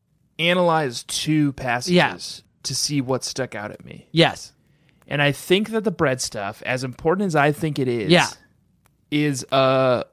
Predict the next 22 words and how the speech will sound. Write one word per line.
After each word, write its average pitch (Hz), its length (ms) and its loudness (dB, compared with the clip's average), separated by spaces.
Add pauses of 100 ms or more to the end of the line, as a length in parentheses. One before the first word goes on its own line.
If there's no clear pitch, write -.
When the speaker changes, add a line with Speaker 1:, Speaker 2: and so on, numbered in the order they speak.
Speaker 1:
false - 800 0 (560)
signal 110 500 -4
here. - 200 -18
Speaker 2:
Okay. 156 280 2 (800)
Speaker 1:
And 131 120 -4
I 139 80 0
think 175 300 -2
what 175 240 -4
you've 196 140 -4
asked 185 200 0
me 180 100 -4
to 151 80 -4
do 143 220 -2
is 131 160 -2
analyze 135 560 -2
what 131 220 -2
is 127 320 -6 (640)
interesting 160 520 -2
about 127 300 -2
these 123 220 -8
two 123 200 -8
passages. 107 840 -12